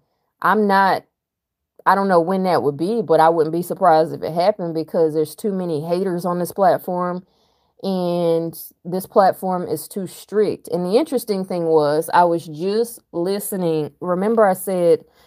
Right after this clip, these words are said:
for those of you that heard my last video called There's No Honor Among Thieves, um, I was talking about how black people,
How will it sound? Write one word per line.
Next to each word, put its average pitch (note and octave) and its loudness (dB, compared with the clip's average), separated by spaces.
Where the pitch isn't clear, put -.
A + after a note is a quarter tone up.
for E3 -2
those F#3 -4
of F3+ -8
you F3 -2
that D#3 4
heard F3 2
my D#3+ 0
last D#3 0
video D3+ 0
called D3+ 2
There's D#3+ -2
No E3 -2
Honor D3+ -2
Among D3+ -4
Thieves, F3 -4
um, F#3 0
I F3+ 4
was F3 0
talking A#3 4
about F#3 0
how F3+ 2
black F3+ 0
people, E3 2